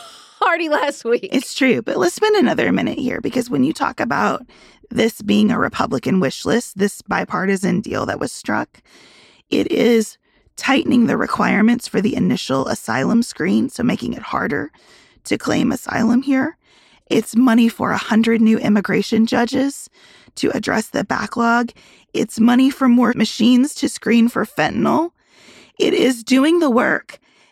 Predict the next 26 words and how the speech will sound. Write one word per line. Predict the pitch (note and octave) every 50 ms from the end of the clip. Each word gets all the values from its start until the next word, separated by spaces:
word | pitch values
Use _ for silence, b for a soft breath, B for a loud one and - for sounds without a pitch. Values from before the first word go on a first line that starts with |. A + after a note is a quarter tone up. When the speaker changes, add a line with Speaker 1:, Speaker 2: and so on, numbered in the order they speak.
| _ -
Speaker 2:
that | - B3+ D4
almost | D#4 E4 D#4+ D4 C4 B3 - -
everyone | - - D#4 D4+ C#4+ C#4 B3+ A#3+ A#3 - B3
agrees | - A#3 A#3+ - G#3+ A3+ A#3 A3 A3
needs | G#3 - - - G#3+ -
to | - - C4
be | F#3+ G#3 G#3
done. | G3+ F#3+ F#3+ F3 G3 A3+ C4+ b b b b b b b b b b
The | - C4+
Chamber | - - - C#4 D4+ B3+ B3+
of | - - G#3 -
Commerce | - - A#3 A3+ B3+ B3+ - C#4 D4 -
has | - - A#3 - - _ _ - -
endorsed | B3+ C4+ A#3+ B3 C4+ C#4 - - -
it. | C#4 C#4+ - - - b b b b b b b b b b -
The | - -
Union | B3 B3+ B3 A#3+ C4 C#4+ C#4+ D#4 D#4+ D#4+ D#4+ D#4 - -
of | A#3+ A3
Custom | - - C4+ B3 - - - C#4 B3+ -
and | - A3+ A3
Border | A3 G#3 G#3+ B3 B3
Patrol | - - - - C#4 C4+ C4+ C4+ - -
Agents | - C#4+ C#4+ - - D#4 D4+ - - -
has | - C#4+ C4+ -
endorsed | C#4+ C#4 B3+ C4+ C4+ D4 D4+ - - -
it. | D#4+ D#4 - -